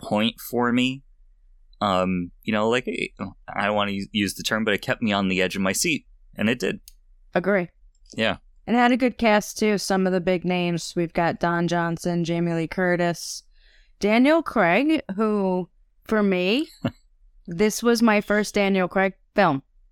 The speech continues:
Speaker 2: I have not seen any of the, I'm not a big
Speaker 1: James
Speaker 2: double oh seven
Speaker 1: Bond.
Speaker 2: fan. I've never seen any of the James Bonds, no matter who played him. Um, and I just, I went through his,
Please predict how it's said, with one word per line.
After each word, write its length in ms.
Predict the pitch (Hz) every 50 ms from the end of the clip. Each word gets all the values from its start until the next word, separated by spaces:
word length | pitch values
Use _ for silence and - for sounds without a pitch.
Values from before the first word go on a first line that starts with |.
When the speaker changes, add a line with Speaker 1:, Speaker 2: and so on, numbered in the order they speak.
| _ -
Speaker 2:
I 140 | - 160 185 208
have 220 | 220 208 185 170
not 560 | 196 196 196 196 196 196 196 202 214 - - -
seen 480 | - 240 226 220 214 208 202 196 196
any 400 | 185 - - 180 190 196 208 208
of 240 | 202 196 190 180 170
the, 300 | 185 190 190 185 185 180 -
I'm 160 | 160 185 202
not 160 | 202 208 208
a 60 | 196
big 320 | 170 180 175 175 165 160 - - _ _ _ _ _ _ _ -
Speaker 1:
James 260 | - 175 175 170 165
Speaker 2:
double 100 | 170 165
oh 100 | 156 156
seven 360 | 165 160 165 156 151 160 160
Speaker 1:
Bond. 60 | 165
Speaker 2:
fan. 280 | - 175 170 170 165 139
I've 140 | 160 156 156
never 260 | 185 185 165 180 170
seen 340 | - - 175 165 160 156 - _ -
any 380 | 156 165 165 170 165 160 156
of 140 | 156 156 143
the 60 | 156 143
James 340 | 160 160 156 151 151 -
Bonds, 540 | - 151 143 139 135 139 139 131 - - - _ _ _ _ _ _ - -
no 120 | 170 175 175
matter 260 | 175 160 151 151 151
who 160 | 156 175 156
played 260 | - - 147 135 135 127
him. 240 | 147 131 131 156 - _ _ - - - - _ _ _ _ _ _ -
Um, 480 | - 180 180 170 165 160 160 156 165 - -
and 200 | - 190 190 190
I 160 | 190 196 196
just, 240 | 170 202 202 185 -
I 140 | - 185 202
went 260 | 202 208 202 226 233
through 240 | - 339 330 311 254
his, 560 | 220 214 208 196 196 180 175 - - - -